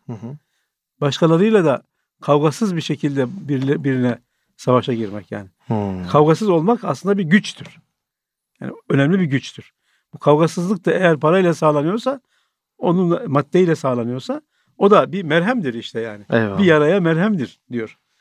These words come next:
Speaker 2: Bu yine güzel bir söz ediyor. Yine İbni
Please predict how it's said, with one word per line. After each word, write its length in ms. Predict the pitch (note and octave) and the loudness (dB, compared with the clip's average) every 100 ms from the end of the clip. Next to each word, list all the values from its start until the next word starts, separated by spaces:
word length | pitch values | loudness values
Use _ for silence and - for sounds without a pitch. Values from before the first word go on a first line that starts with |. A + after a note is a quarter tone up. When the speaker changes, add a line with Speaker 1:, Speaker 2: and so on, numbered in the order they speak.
| _ | _
Speaker 2:
Bu 280 | B2 B2+ A#2+ _ _ | -10 -10 -10 _ _
yine 200 | B2 B2 | -10 -8
güzel 360 | A#2+ B2+ C#3+ B2 | -4 2 2 2
bir 200 | B2 - | -4 -6
söz 280 | - A#2+ A2+ | -4 -2 -2
ediyor. 300 | A2 F#3 A#3 _ _ _ _ _ _ | -4 -6 -6 _ _ _ _ _ _
Yine 240 | G3+ G#3 F3 | 0 2 2
İbni 380 | E3 E3 E3+ | -2 0 0